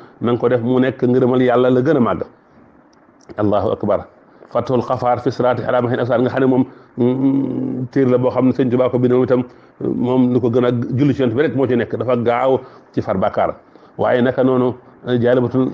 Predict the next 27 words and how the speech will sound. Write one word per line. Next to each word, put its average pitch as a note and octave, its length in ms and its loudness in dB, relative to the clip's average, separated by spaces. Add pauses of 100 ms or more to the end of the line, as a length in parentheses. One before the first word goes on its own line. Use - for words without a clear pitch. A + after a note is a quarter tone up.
Maraqib B2 400 -2
moom B2+ 140 0
itam B2 200 0
gis, A#2+ 120 -4
xam B2+ 160 -2
nga B2 100 2
ne A#2+ 80 2
julli B2 160 2
ci B2+ 100 -2
Yonent B2 180 2
bi B2 60 0
la. B2 100 0 (340)
Taysirul A#2 340 0
Xasir A#2+ 340 0
julli B2 180 0
ci B2 80 -4
Yonent B2+ 180 0
bi B2+ 80 2
la. B2+ 100 2 (380)
Euh, B2 960 4
Mafatihul A#2+ 500 0
Bichri B2 300 0
julli B2 180 0
ci C3 100 -2
Yonent B2 140 0
bi A#2+ 80 2
la. B2+ 100 0